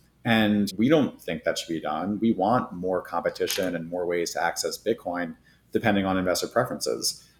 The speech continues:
So you should be able to invest in Bitcoin through a Coinbase. You should be able to buy it directly on the command line on your terminal. You should be able to self-custody. You should be able to buy Bitcoin futures, a spot Bitcoin E T F, really any way. And I think that benefits anybody who believes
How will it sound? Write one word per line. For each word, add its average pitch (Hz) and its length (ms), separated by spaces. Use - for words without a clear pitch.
So 87 640
you 98 120
should 95 160
be 95 100
able 90 180
to 87 580
invest 85 300
in 82 60
Bitcoin 82 560
through 95 160
a 98 40
Coinbase. 131 640
You 80 60
should - 140
be 87 100
able 85 200
to 92 340
buy 90 200
it 101 80
directly 104 800
on 98 560
the - 100
command 110 380
line 82 200
on 87 60
your 87 80
terminal. 110 580
You - 80
should - 80
be 101 60
able 92 100
to 98 80
self-custody. 101 640
You 80 140
should - 140
be 92 80
able 92 100
to 98 80
buy 95 160
Bitcoin 101 320
futures, 82 580
a - 100
spot - 300
Bitcoin 87 280
E 78 40
T - 140
F, - 200
really 120 220
any 113 180
way. 92 400
And 101 100
I 98 40
think 117 120
that 110 140
benefits 101 540
anybody 98 380
who 92 100
believes 95 720